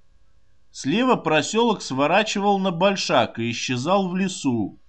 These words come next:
Там раздавалось ритмичное лязганье, звяканье, отчётливо сюда доносившееся в предвечерней тишине.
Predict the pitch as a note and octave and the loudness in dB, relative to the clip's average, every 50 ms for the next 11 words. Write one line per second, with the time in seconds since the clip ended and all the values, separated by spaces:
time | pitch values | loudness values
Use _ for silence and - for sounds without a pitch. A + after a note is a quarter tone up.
0 | - - - - - - - - - - - - - - - - - - - - | -20 -20 -20 -20 -20 -20 -20 -20 -20 -20 -20 -20 -20 -20 -20 -20 -20 -20 -20 -20
1 | - - D#3 F#3 A3+ A3+ G#3 F3+ E3 C#3+ B2 A#2+ B2+ C#3+ C#3+ D3 G#3 A3 G#3 F#3+ | -2 4 6 8 8 8 6 2 2 0 0 0 2 2 4 4 6 6 6 4
2 | - - - C3 C#3 C#3+ C#3+ D3+ D3+ G3 A#3 G#3+ - - - E3 E3 D#3 D3 B2 | 2 0 0 0 0 -2 -2 -2 -2 -2 -2 -2 -2 -4 -4 -4 -2 -2 0 0
3 | A#2 D#3+ G#3+ A3 F#3 - C3 C3 C#3 C#3 C#3 C#3 C#3 B2 G#2+ G#2 G#2+ A2 D3+ G3+ | 0 4 4 4 4 4 0 -2 -4 -4 -2 -2 -4 -4 -4 -6 -6 -2 2 2
4 | G#3 F#3 F#3 - C3+ B2 A#2+ A2+ G#2+ - - - - - - - A#2 A#2+ A#2+ - | 2 2 0 -4 -6 -4 -4 -6 -6 -8 -12 -18 -20 -20 -8 -4 -4 -4 -4 -4
5 | - - G#3+ A3 - F#3+ F3 E3 D#3+ - - D3+ C#3 D3+ F3+ G3 E3+ E3+ E3 D#3+ | -2 0 0 0 0 0 -2 -2 -2 -4 -4 -4 -2 0 0 0 0 -2 -4 -4
6 | D#3 C3+ - - F#3+ G#3 F3 - - E3+ D#3 C#3 - D#3+ C3+ - - C3+ C#3 C3 | -4 -6 -4 -4 -4 -4 -4 -4 -4 -4 -4 -4 -4 -6 -8 -6 -4 -4 -4 0
7 | C3 C3+ C3+ - - D#3+ E3 D#3 D3+ D3+ D3 - - D3 C#3 - - D3 C#3+ C3+ | 0 0 0 0 0 -2 -2 -2 -4 -6 -8 -6 -6 -4 -4 -2 -2 -2 -2 -2
8 | B2+ A2+ G#2 F#2+ E2+ G#2+ | -2 -2 -2 -4 -4 -8